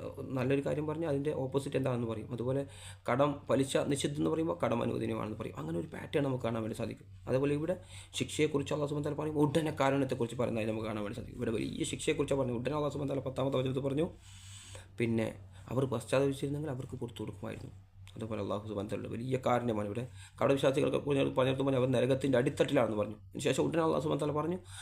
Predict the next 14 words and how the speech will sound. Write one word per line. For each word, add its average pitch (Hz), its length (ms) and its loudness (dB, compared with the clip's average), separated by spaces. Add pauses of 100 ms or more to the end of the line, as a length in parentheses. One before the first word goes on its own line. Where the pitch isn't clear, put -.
അവർ 127 160 2
പശ്ചാത്തപിക്കുകയും 113 840 -2
പാപമോചനം 127 460 4
തേടുകയും 147 480 2
ചെയ്തിരുന്നെങ്കിൽ 175 540 2 (460)
അവർക്ക് 151 460 -2
നന്നാകുമായിരുന്നു, 117 600 -2
അവർക്ക് 127 240 0
അല്ലാഹു 127 180 2
സുബ്ഹാനഹു 117 180 -2
വ - 20 -2
തആല 110 120 -6
പുറത്തു 104 220 -4
കൊടുക്കുമായിരുന്നു. 107 460 -6